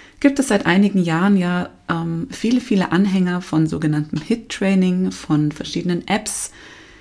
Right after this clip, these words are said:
äh, auf die ich nicht näher ein-, eingehen möchte.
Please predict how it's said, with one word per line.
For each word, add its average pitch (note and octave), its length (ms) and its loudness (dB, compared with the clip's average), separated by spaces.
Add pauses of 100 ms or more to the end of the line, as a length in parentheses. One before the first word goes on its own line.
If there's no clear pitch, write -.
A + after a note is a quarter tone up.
(200)
äh, F#3 300 2 (100)
auf - 140 -6
die F#3+ 100 -4
ich F#3 120 -6
nicht G3 140 0
näher D#3+ 260 4 (220)
ein-, D#3 300 2
eingehen F3+ 340 2
möchte. G#3+ 440 -2